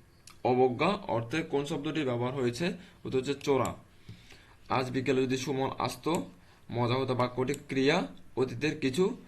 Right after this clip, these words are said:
আহ, ঘটনা কোন কালের? বাক্যটিতে, বাক্যটির ক্রিয়া অতীতের কি, আহ, কি, সরি, বাক্যটির ক্রিয়া অতীতের কিন্তু ঘটনা কোন কালের? সাধারণ ভবিষ্যৎ এটা।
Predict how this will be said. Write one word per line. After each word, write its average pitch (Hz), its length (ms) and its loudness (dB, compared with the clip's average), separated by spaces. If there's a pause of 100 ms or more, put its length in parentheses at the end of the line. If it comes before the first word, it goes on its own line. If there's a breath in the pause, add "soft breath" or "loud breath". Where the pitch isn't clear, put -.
(520 loud breath)
আহ, 117 280 0
ঘটনা 139 340 0
কোন 175 320 0
কালের? 117 240 2
বাক্যটিতে, 123 760 0
বাক্যটির 131 420 -2
ক্রিয়া 147 160 -2
অতীতের 151 260 -2
কি, 135 140 0
আহ, 123 440 0 (500)
কি, 131 200 6
সরি, 127 260 2
বাক্যটির 139 560 2
ক্রিয়া 160 180 6
অতীতের 165 340 4
কিন্তু 185 380 4
ঘটনা 139 300 0
কোন 139 200 -2
কালের? 101 240 -2 (400 loud breath)
সাধারণ 139 380 2
ভবিষ্যৎ 120 400 -2
এটা। 101 140 -6